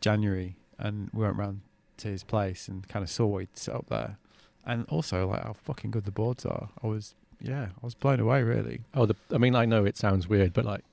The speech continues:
Speaker 2: the first time I actually went out there and rode a board, which is, like, three years ago, it was that moment where you think, "Oh God, what if it's shit?"
Speaker 1: Yeah.
Speaker 2: You know,
Speaker 1: <laughs>
Speaker 2: "My brother's made this board. It's the first test." And, like,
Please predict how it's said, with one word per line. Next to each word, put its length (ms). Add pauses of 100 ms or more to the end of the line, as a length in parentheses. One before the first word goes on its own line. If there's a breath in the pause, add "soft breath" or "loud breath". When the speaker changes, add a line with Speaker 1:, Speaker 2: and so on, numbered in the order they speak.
Speaker 2:
the 80
first 260
time 120
I 120
actually 240
went 140
out 100
there 140
and 200
rode 260
a 60
board, 360
which 140
is, 180
like, 160
three 200
years 220
ago, 280 (800 soft breath)
it 160
was 220
that 140
moment 260
where 100
you 100
think, 220
"Oh 120
God, 220
what 100
if 100
it's 120
shit?" 400
Speaker 1:
Yeah. 300 (240)
Speaker 2:
You 100
know, 400
Speaker 1:
<laughs> 40
Speaker 2:
"My 100
brother's 300
made 180
this 100
board. 300
It's 100
the 80
first 300
test." 240
And, 160
like, 260